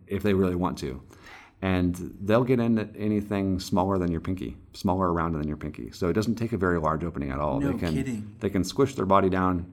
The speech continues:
Speaker 1: to the size of their skull. So their, their skull is the only restriction that they, that they have.
Speaker 2: Oh my
Speaker 1: So I think ma-,
Speaker 2: gosh.
Speaker 1: you know, mice are pretty small. They can get through really small holes. So that's what makes it r-,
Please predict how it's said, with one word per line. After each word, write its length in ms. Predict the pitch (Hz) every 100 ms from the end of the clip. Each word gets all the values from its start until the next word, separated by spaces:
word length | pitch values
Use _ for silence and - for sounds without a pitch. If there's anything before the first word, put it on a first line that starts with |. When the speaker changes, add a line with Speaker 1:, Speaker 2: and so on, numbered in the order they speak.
| - -
Speaker 1:
to 80 | 87
the 100 | 80
size 280 | 95 87 80
of 40 |
their 120 | 73
skull. 380 | 69 - 65 50
So 140 | - 80
their, 100 | 80 - -
their 140 | 95
skull 480 | - - 113 123 139
is 160 | 90
the 100 | 90
only 320 | 87 98 98 92
restriction 640 | 78 - 85 - 76 65
that 100 | 69
they, 160 | 71 - - _ -
that 140 | 80
they 80 | 64
have. 300 | - - - - _ -
Speaker 2:
Oh 80 | 110
my 60 | 127 139
Speaker 1:
So 200 | 104 80 80
I 40 |
think 200 | 90 90
ma-, 120 | 85 95
Speaker 2:
gosh. 140 | 87
Speaker 1:
you 100 | 95
know, 60 | 80
mice 280 | 98 104
are 60 | 101
pretty 200 | 101 90
small. 420 | - 110 98 85
They 140 | 87 90
can 160 | 95
get 180 | 90 -
through 640 | - 98 90 82 78 73 78
really 400 | 76 85 82 80
small 320 | 90 76 76
holes. 360 | 76 62 - -
So 260 | 92 73 73 - - -
that's 140 | 107
what 100 | 107
makes 220 | 101 98
it 80 |
r-, 60 | 92